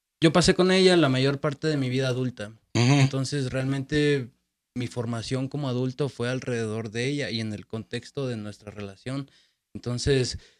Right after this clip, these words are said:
Speaker 1: se vuelve algo bien complicado en donde tú de, de repente ya no sabes ni quién eres, ¿no? Ya no sabes cómo eres al, a, afuera de ese
Speaker 2: Lo que
Speaker 1: contexto.
Speaker 2: pasa es que te, te faltó madurar en ese sentido.
Speaker 1: Mm.
Speaker 2: Pero recuerda que a lo mejor lo que está pasando es que la vida te está preparando cuando llegue tu pareja ideal.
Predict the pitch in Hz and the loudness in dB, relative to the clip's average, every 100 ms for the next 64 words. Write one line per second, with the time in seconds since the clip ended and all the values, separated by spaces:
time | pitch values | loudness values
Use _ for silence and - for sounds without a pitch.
0 | _ - 127 113 131 139 139 143 143 127 | _ -4 0 2 2 2 0 2 2 2
1 | 131 135 151 131 - 131 139 139 127 120 | 0 0 0 -2 0 0 2 2 2 0
2 | 113 117 113 110 107 131 131 127 135 120 | -2 0 0 0 -2 -4 -4 0 0 0
3 | 110 107 110 110 131 123 135 139 135 143 | -4 -4 -4 -2 -4 -6 -6 -6 -6 -6
4 | 135 120 113 123 120 135 147 120 123 151 | -6 -8 -8 -8 -6 -4 -6 -6 -8 -10
5 | - _ _ 127 131 147 135 - 131 127 | -12 _ _ -2 0 0 -2 0 0 2
6 | 151 139 131 117 107 - 120 - 110 - | 2 0 -2 -4 -10 -12 -12 -10 -10 -6
7 | 123 123 120 120 147 147 143 147 156 190 | -2 -2 -4 0 4 6 6 6 4 4
8 | - 139 120 - 123 104 117 120 110 127 | 4 2 2 -4 -4 0 2 2 2 4
9 | 127 131 131 123 123 120 117 117 165 170 | 4 6 8 6 4 4 4 4 6 8
10 | 101 - - 127 120 110 101 113 110 117 | 6 2 -4 -2 -2 -6 -2 4 6 6
11 | 113 107 135 135 127 110 107 98 123 127 | 2 2 4 4 2 2 2 2 2 2
12 | - 113 127 113 113 120 - 107 101 107 | 2 0 2 2 2 2 2 4 4 4
13 | 117 113 107 - 107 - 107 110 107 110 | 0 2 0 0 0 -2 -2 0 0 0
14 | 113 101 98 101 104 107 104 95 - 95 | -2 -2 -2 0 0 -2 -4 -6 -2 -2
15 | 98 - 92 95 113 104 | -2 -4 -4 -2 -2 -4